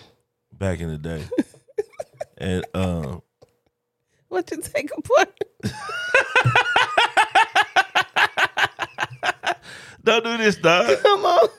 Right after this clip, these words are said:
Speaker 1: Don't do me like this, dog.
Speaker 2: Come on, I'm just
Speaker 1: Okay. So, I had got in a little fender bender.
Speaker 2: Uh-huh.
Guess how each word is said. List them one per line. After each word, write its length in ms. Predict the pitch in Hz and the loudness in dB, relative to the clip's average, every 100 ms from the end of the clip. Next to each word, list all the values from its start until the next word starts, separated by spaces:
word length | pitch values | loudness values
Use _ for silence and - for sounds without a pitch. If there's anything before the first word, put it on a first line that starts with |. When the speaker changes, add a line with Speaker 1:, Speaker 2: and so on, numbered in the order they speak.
| - | -2
Speaker 1:
Don't 160 | 139 143 | -2 0
do 100 | 143 | -2
me 100 | 131 | 0
like 200 | 110 92 | 0 -2
this, 160 | 95 | -6
dog. 240 | 90 101 107 | -2 0 4
Speaker 2:
Come 140 | 453 381 | 4 2
on, 80 | 349 | -2
I'm 100 | 349 | 2
just 220 | 370 370 - | 4 2 2
Speaker 1:
Okay. 340 | 131 110 90 87 _ _ _ _ | 0 0 -2 -12 _ _ _ _
So, 380 | - 117 107 98 95 - _ _ _ - - - - - - _ - _ - | 0 2 2 0 -6 -18 _ _ _ -6 -6 -8 -10 -4 -4 _ -18 _ -10
I 80 | 113 | -6
had 240 | 147 123 107 | -4 -6 -2
got 220 | 107 87 | 0 0
in 180 | 101 98 | -4 -4
a 60 | |
little 220 | 95 92 90 | -4 -4 -4
fender 320 | 135 143 98 | -4 -4 -4
bender. 420 | 92 82 62 - _ | -8 -10 -10 -18 _
Speaker 2:
Uh-huh. 380 | 202 202 139 175 | -12 -10 -8 -8